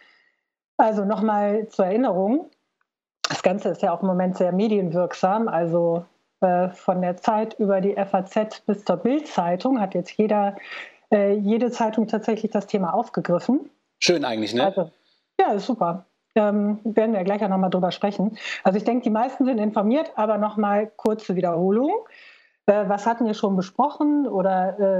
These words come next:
Speaker 1: äh, was ist passiert? Das Kölner Erzbistum hatte große Aufklärung versprochen, radikale Aufklärung, äh, was die Fragen angeht,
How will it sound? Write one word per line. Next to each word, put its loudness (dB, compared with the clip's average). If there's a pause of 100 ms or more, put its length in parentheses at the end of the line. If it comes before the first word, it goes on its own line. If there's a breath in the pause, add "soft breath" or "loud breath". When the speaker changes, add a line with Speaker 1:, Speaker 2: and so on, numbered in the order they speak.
Speaker 1:
äh, -2
was -2
ist -6
passiert? -2 (340)
Das 2
Kölner 0
Erzbistum -2
hatte -2 (440 loud breath)
große 2
Aufklärung 0
versprochen, -2 (280 loud breath)
radikale 0
Aufklärung, 0 (260)
äh, 2
was -4 (140)
die 4
Fragen -2
angeht, 0